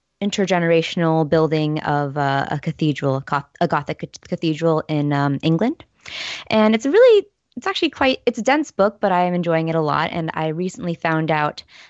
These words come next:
that it was made into a B B C miniseries. Oh, I'm sorry, a Starz miniseries in twenty ten, starring a young Haley Atwell and young Eddie Med-,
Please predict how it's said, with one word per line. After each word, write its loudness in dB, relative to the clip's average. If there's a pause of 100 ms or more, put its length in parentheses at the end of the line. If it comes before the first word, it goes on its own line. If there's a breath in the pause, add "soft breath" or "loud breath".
that -2
it -2
was -2
made -2
into -2
a 2
B -2
B 0
C 0
miniseries. 0
Oh, 2 (180)
I'm -2
sorry, -6
a -8
Starz 0
miniseries -2
in -4
twenty -4
ten, -4
starring -4 (360 loud breath)
a 0
young 0
Haley -2
Atwell -2
and -2
young -2
Eddie -2
Med-, -2